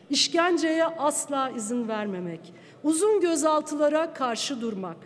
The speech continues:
toplumsal kutuplaşmayı arttıran söylemlerden uzak durmak, düşmanlaştırıcı değil,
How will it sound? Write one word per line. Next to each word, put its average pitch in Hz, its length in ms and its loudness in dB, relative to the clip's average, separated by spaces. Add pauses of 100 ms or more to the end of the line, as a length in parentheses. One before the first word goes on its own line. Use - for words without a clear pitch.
(400)
toplumsal 370 600 2
kutuplaşmayı 330 1080 0
arttıran 311 580 0
söylemlerden 262 1040 -2 (240)
uzak 262 440 -2
durmak, 185 320 -6 (420)
düşmanlaştırıcı 359 1120 2
değil, 339 380 4